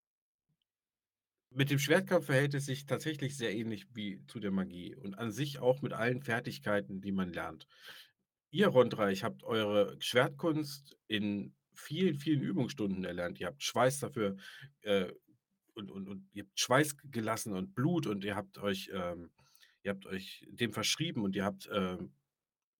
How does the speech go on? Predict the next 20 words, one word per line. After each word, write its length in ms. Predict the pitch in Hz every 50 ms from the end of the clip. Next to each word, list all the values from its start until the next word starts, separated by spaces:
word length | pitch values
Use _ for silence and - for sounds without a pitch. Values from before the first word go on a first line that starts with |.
| _ _ _ _ _ _ _ -
trainiert 680 | - 127 123 127 151 175 170 131 101 95 98 - -
und 220 | - 127 120 - -
ihr 120 | 123 104
wart 220 | 107 107 107 98
diszipliniert. 680 | 117 101 - - 95 - - 98 95 85 80 80 - - _ _ _ _ _ _ - - - - - - - _ _ _ _ -
Das 180 | 139 151 143
alleine 380 | 156 127 120 135 147 151 127 110
sorgt 320 | 98 113 127 147 143 - -
schon 160 | 147 139 120
dafür, 360 | 120 117 - - 139 131 123
dass 220 | - 113 104 -
ihr 160 | - - 107 101
eure 460 | 107 104 98 98 98 98 95 95 -
Schwertkunst 600 | - - 113 120 143 143 - 143 139 135 139 139
und 100 | - 98
eure 160 | 101 101 98
Fähigkeiten 600 | 98 - 123 127 123 - - - 113 98 101 98
niemals 340 | 117 156 180 170 143 143 143
missbrauchen 500 | 127 - - - 123 135 135 139 101 85
werdet. 280 | 82 82 85 82 -